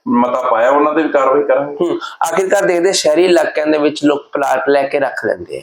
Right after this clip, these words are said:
Speaker 1: ਹਾਂਜੀ।
Speaker 2: ਉਹਦੀ ਚਾਰ ਦੀਵਾਰੀ ਦੀ ਜੇ ਗੱਲ ਕਰੀਏ, ਚਾਰ ਦੀਵਾਰੀ ਨਹੀਂ ਹੁੰਦੀ, ਭਰਤ ਨਹੀਂ ਪਾਉਂਦੇ, ਉਸ ਨੂੰ ਜਿਹੜਾ ਚਾਰ ਦੀਵਾਰੀ ਕਰਕੇ ਗੇਟ ਨਹੀਂ ਲਾਉਂਦੇ, ਉਸ ਦੇ ਵਿੱਚ ਅੱਜ ਦੇ ਟਾਈਮ ਦੇ ਵਿੱਚ ਜਿੱਥੇ ਸ਼ਹਿਰਾਂ ਦੇ ਇਲਾਕਿਆਂ ਦੇ ਵਿੱਚ ਆਮ, ਇਹ ਆਮ ਜਿਹੀਆਂ ਗੱਲਾਂ ਨੇ, ਕਿਉਂਕਿ ਇੱਥੇ ਨਸ਼ਿਆਂ ਦੇ ਅੱਡੇ ਬਣ ਜਾਂਦੇ ਨੇ, ਇੱਥੇ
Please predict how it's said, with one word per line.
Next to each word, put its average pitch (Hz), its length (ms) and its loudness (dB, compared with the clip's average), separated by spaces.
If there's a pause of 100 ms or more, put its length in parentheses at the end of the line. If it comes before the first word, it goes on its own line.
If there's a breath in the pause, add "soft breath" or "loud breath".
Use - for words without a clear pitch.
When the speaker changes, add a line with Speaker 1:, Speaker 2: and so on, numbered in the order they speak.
Speaker 1:
ਹਾਂਜੀ। 113 340 -4
Speaker 2:
ਉਹਦੀ 160 220 0
ਚਾਰ 143 380 0
ਦੀਵਾਰੀ 143 380 0
ਦੀ 147 120 4
ਜੇ 147 160 4
ਗੱਲ 139 220 0
ਕਰੀਏ, 135 360 0
ਚਾਰ 139 360 0
ਦੀਵਾਰੀ 143 320 0
ਨਹੀਂ 139 320 2
ਹੁੰਦੀ, 143 220 2
ਭਰਤ - 380 -6
ਨਹੀਂ 139 240 -2
ਪਾਉਂਦੇ, 127 460 -2 (320 loud breath)
ਉਸ 156 240 -2
ਨੂੰ 160 360 2
ਜਿਹੜਾ 151 200 0 (240)
ਚਾਰ 143 240 -2
ਦੀਵਾਰੀ 151 280 0
ਕਰਕੇ 143 220 0
ਗੇਟ 143 260 0
ਨਹੀਂ 143 200 2
ਲਾਉਂਦੇ, 113 300 -4 (280 soft breath)
ਉਸ 170 200 -2
ਦੇ 196 80 2
ਵਿੱਚ 185 240 0
ਅੱਜ 160 240 -2
ਦੇ 175 100 -4
ਟਾਈਮ 160 220 -2
ਦੇ 165 60 0
ਵਿੱਚ 160 160 0
ਜਿੱਥੇ 160 460 -6
ਸ਼ਹਿਰਾਂ 160 320 0
ਦੇ 175 160 2
ਇਲਾਕਿਆਂ 151 360 2
ਦੇ 151 100 2
ਵਿੱਚ 151 160 0
ਆਮ, 165 260 2
ਇਹ 175 280 4
ਆਮ 160 200 2
ਜਿਹੀਆਂ 151 240 0
ਗੱਲਾਂ 127 260 0
ਨੇ, 139 120 0
ਕਿਉਂਕਿ - 500 -6
ਇੱਥੇ 202 140 0
ਨਸ਼ਿਆਂ 170 380 0
ਦੇ 170 140 2
ਅੱਡੇ 147 200 0
ਬਣ 139 240 0
ਜਾਂਦੇ 135 280 0
ਨੇ, 143 100 0
ਇੱਥੇ 156 480 -2